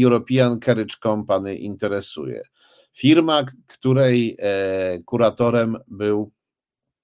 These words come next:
Robert Mikrut, biznesowy partner Arkadiusza K.,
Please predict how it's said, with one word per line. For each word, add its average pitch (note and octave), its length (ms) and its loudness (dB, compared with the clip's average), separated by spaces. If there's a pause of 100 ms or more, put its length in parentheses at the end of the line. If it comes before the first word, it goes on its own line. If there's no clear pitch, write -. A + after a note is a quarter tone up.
(360)
Robert A2+ 440 -2
Mikrut, A2 500 -4 (140)
biznesowy G#2 720 -6
partner F#2+ 640 -4 (440)
Arkadiusza G#2+ 760 -2
K., G#2+ 380 -2